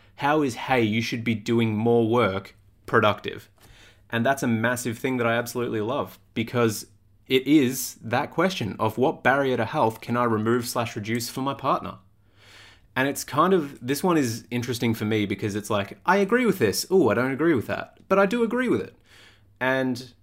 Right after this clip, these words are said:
it is one of those things, like, particularly a lot of the people that I talk to is, yes, fair amount of people know that they are overweight. They know that they are fat. They know that they wanna lose weight. They know that they wanna do this stuff. Pointing it out to 'em is a little bit fucking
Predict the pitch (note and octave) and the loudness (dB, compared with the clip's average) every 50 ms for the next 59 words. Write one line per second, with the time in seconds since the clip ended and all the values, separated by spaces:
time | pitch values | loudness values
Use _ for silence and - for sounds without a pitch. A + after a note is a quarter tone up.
0 | _ _ _ _ _ _ _ _ _ - C3+ C3 B2 D#3+ E3 D3 E3+ E3 D3+ C3+ | _ _ _ _ _ _ _ _ _ -4 -2 0 2 2 2 4 2 0 2 2
1 | B2+ A2+ A2+ - D3+ C#3+ B2 A2+ A2+ - - - A2+ D3 C#3+ - D3+ C3 A#2+ A2+ | 2 2 2 0 -2 0 0 0 0 -2 -4 -6 -6 -6 -2 0 0 2 2 2
2 | A2+ A#2 B2 B2+ A2+ - - - B2 B2 A#2+ G2+ G#2+ G#2 G2+ G2+ - - C#3+ E3+ | 2 2 2 2 2 -2 -2 -4 -4 -4 -4 -6 -4 -4 -4 -4 -2 -2 -2 -2
3 | F3+ - - - F#2 F#2 G2 - - _ _ _ _ _ - A#2 A2+ A2+ A2+ A2+ | -2 -4 -8 -6 -6 -6 -8 -12 -20 _ _ _ _ _ 0 2 4 4 4 2
4 | G#2+ A2 A2+ - - - - _ _ _ _ _ _ _ _ _ _ _ _ _ | 0 -4 -8 -10 -10 -12 -16 _ _ _ _ _ _ _ _ _ _ _ _ _
5 | _ _ _ - C#3 C3+ D#3 F3 F3 F3 - - - - - - _ _ _ _ | _ _ _ -18 -6 0 0 2 2 2 -2 -4 -4 -6 -8 -14 _ _ _ _
6 | _ _ _ _ _ _ _ _ - - - E3 E3 E3 D#3 C#3+ C#3 C3 A#2+ C3 | _ _ _ _ _ _ _ _ -16 0 2 4 4 4 4 2 0 0 2 2
7 | C3 B2 C3+ B2 A#2 A#2 A#2 A#2+ A#2+ A2+ A#2+ - - G#2+ G#2 G#2 G2+ G2+ G2 - | 0 2 2 2 4 4 4 4 4 2 0 0 2 4 4 4 4 4 2 2
8 | - A#2+ A#2 G#2+ G#2+ G2+ G2+ G2+ G2+ - - - G#2 G2 G2+ G2+ G#2 G#2 G#2+ G#2 | 2 2 2 2 0 0 0 0 0 -2 -2 -2 -2 0 0 0 -2 -2 -2 -4
9 | G2 - G2+ G2+ G2 G2 F#2+ F#2+ F#2 - - G#2 G2+ - - G#2 G#2 G#2 A2+ A#2 | -4 -2 -2 -2 0 0 -2 -2 -4 -2 -2 -2 -2 0 -2 -2 -2 0 2 2
10 | A#2 A2+ B2 G2+ A2+ A2 G2+ G#2+ G#2 G#2 G2+ G2+ G2 F#2+ G2+ G2 F#2+ G2 F#2+ - | 0 0 0 0 0 0 2 0 -2 -2 -2 -2 -2 -2 -4 -4 -4 -4 -2 0
11 | G#2+ G#2 G#2 G2+ G2+ F#2+ G2 F#2+ G#2+ G2+ G2 G2 G2 G2 F#2 G#2 G2+ G2 G2 F#2+ | 0 0 0 0 0 -2 -2 -2 -2 -2 -2 -2 -4 -4 -4 -4 -2 -2 -4 -6
12 | - - G#2+ - - - - - - - - _ - - C#3+ D3 C#3+ C3 A#2 A#2+ | -6 -6 -4 -6 -6 -6 -14 -20 -20 -20 -20 _ -2 0 0 2 2 2 4 4
13 | B2 A#2 - - A#2 G#2 G2+ G2+ G2 G2+ G#2 G2+ G#2 G2 G2+ G2 - A2 G2+ - | 4 2 0 -2 -2 -2 0 0 -2 -2 -2 -2 -2 -2 -4 -4 -2 -4 -4 -4
14 | G#2 G2 G2 G2 | -4 -8 -8 -10